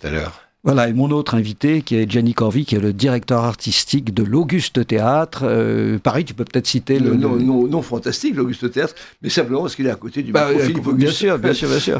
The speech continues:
Speaker 3: <laughs> Et, et, euh, donc, c'est à cent mètres du métro, euh,
Speaker 2: Mais il a
Speaker 3: c'est
Speaker 2: changé de nom
Speaker 3: facile.
Speaker 2: d'abord, parce qu'avant, ça
Speaker 3: Ah, il,
Speaker 2: s'appelait
Speaker 3: il, alors, il, il y a quarante ans, il est, il est né sous le nom de Théâtre du Pavé, parce que la rue était pavée.
Speaker 2: Ah oui, d'accord.
Speaker 3: Et, et ensuite, il est devenu la Comédia, l'Utopia, et finalement l'Auguste Théâtre.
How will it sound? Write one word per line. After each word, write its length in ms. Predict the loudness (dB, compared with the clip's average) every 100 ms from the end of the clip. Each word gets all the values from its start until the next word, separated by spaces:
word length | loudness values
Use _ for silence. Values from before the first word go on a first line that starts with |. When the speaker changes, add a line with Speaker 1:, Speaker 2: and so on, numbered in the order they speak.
| 0
Speaker 3:
<laughs> 0 |
Et, 260 | 0 0 -4 -16 -18 -2
et, 240 | 2 2
euh, 100 | 0
donc, 200 | -2 -6
c'est 180 | -6 -10
à 60 | -6
cent 160 | -4
mètres 180 | -2 -4
du 100 | -8
métro, 460 | -12 -10 -4 -2 -2
euh, 460 | -4 -10 -14 -18 -20 _ -2
Speaker 2:
Mais 100 | 2
il 60 | 2
a 40 |
Speaker 3:
c'est 60 | 2
Speaker 2:
changé 240 | 2 0
de 80 | 2
nom 100 | 2
Speaker 3:
facile. 100 | 2
Speaker 2:
d'abord, 320 | 2 0 0
parce 120 | -2
qu'avant, 260 | 0 0 0
ça 80 | 0
Speaker 3:
Ah, 40 |
il, 40 |
Speaker 2:
s'appelait 560 | 0 0 2 2 4 2 2
Speaker 3:
il, 60 | 0
alors, 180 | -4 -4
il, 160 | -6 -6 -6
il 60 |
y 80 | -6
a 40 |
quarante 400 | -2 -4 -4 -4 -2
ans, 140 | 0
il 120 | 0
est, 100 | 0 0
il 120 | -2
est 100 | -2
né 160 | 0 -2
sous 180 | -4
le 60 | -4
nom 240 | -2 -2
de 160 | -2 -4
Théâtre 240 | -2 -4
du 100 | -4
Pavé, 400 | -4 -4 -2 -8 -10
parce 160 | -14 -4
que 80 | 0
la 100 | 2
rue 120 | 2
était 160 | 0
pavée. 360 | -2 -2 -4 -8 _ -2
Speaker 2:
Ah 60 |
oui, 80 | 0
d'accord. 320 | 0 -2 -6 0
Speaker 3:
Et, 260 | 0 0
et 40 | -4
ensuite, 320 | -6 -6 -4
il 100 | -4
est 40 |
devenu 240 | -2 0 0
la 100 | -2
Comédia, 640 | -2 -4 -2 -2 -2 -2
l'Utopia, 760 | -2 -4 -6 -4 -2 0 -2 -6 _ _ _ _ _
et 60 | -4
finalement 380 | -2 -2 0 0
l'Auguste 340 | 0 -2 -6
Théâtre. 280 | -10 -10